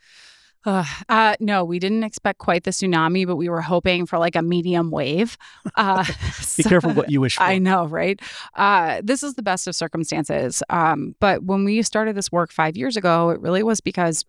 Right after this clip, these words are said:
Speaker 1: we, uh, had observed that states were starting to spend money on deployment programs. And that was coming on the heels of, uh, the, uh, American Recovery Act, uh, and all of the spending that came along with that, about four point two billion dollars just through commerce.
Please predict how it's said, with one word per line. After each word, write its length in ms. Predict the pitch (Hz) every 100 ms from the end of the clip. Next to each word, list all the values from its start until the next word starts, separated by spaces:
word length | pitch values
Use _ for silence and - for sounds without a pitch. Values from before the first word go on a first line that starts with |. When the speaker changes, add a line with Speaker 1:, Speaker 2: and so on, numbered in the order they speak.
| _
Speaker 1:
we, 440 | 170 165 160 156 -
uh, 260 | 147 - -
had 160 | -
observed 400 | 175 156 170 175
that 160 | 170 -
states 400 | - 175 170 -
were 120 | 175
starting 400 | 170 160 160 160
to 280 | - 175 160
spend 320 | 160 170 165
money 280 | 165 160 165
on 100 | 156
deployment 460 | 156 - - - -
programs. 640 | 214 - 62 60 - -
And 480 | - 170 170 170 165 - - -
that 120 | 202
was 120 | 185 -
coming 240 | 208 202
on 80 | 190
the 80 | 175
heels 480 | 180 175 170 160
of, 480 | - 160 165 165 160
uh, 400 | - 151 135 123
the, 440 | 180 175 170 165 - -
uh, 300 | - - 57 -
American 460 | 190 180 180 185 160
Recovery 400 | - 180 240 262
Act, 340 | 269 277 - -
uh, 360 | - 165 160 -
and 180 | 180
all 180 | 170 170
of 60 | 170
the 80 | 170
spending 360 | 165 170 175
that 120 | 160
came 160 | - 175
along 240 | 165 160
with 120 | 160 -
that, 180 | 214
about 180 | 180 -
four 160 | - 180
point 240 | - 175
two 160 | - 170
billion 300 | 165 165 160
dollars 440 | 170 170 170 170
just 240 | - 170 -
through 140 | 160
commerce. 640 | - 170 185 220 262 -